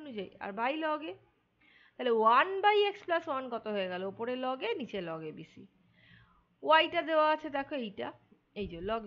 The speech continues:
সিএ base বি, তাই আমি লিখলাম log সিএ by log b। যদি দুদিকে ওয়ান করি, তাহলে y plus one, ওয়ান করলে কি হবে? আবার সে লসাগুতে আসবে, হবে কি? log সিএ plus log b by log b। আমি আর লসাগুটা করে দেখাইনি, মানে ওয়ানটা যোগ করে মনে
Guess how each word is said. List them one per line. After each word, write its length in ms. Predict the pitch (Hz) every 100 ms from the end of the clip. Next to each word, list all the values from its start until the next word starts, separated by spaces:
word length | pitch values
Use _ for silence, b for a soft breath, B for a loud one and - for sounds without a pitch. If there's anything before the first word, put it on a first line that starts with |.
| 208 -
সিএ 280 | 254 277 415 240
base 160 | 190 180 190
বি, 80 | 240
তাই 80 | - 247
আমি 80 | 262
লিখলাম 220 | 262 254 247
log 100 | 240 240
সিএ 180 | - 349 254
by 80 | 196 160
log 120 | 151 175
b। 20 | 165 _ B B B
যদি 140 | 311 320
দুদিকে 260 | 302 285 311 262
ওয়ান 200 | 214 196 185
করি, 140 | 180 196
তাহলে 160 | 254 254 254
y 20 | 254
plus 180 | 254 262 269
one, 100 | 311 330 240
ওয়ান 180 | 247 254
করলে 180 | 254 254 247
কি 60 | 220
হবে? 100 | 202
আবার 140 | 226 311
সে 60 | 320 285
লসাগুতে 400 | 277 262 262 269 254
আসবে, 240 | 247 277 415 _ -
হবে 160 | 233 254
কি? 80 | 440 339
log 180 | 208 202 -
সিএ 640 | - 208 226 247 - - 277 453 466
plus 220 | 185 180 170
log 120 | 165 175
b 20 | 254 359
by 100 | 359 339
log 120 | 320 302
b। 20 | 339 403 _ B B B
আমি 100 | 320
আর 40 | 330
লসাগুটা 280 | 269 277 285 392
করে 140 | 240 269 208
দেখাইনি, 300 | - 180 175
মানে 120 | 185 196
ওয়ানটা 300 | 202 190 202 185
যোগ 100 | 160 151
করে 160 | 151 208 202
মনে 140 | 208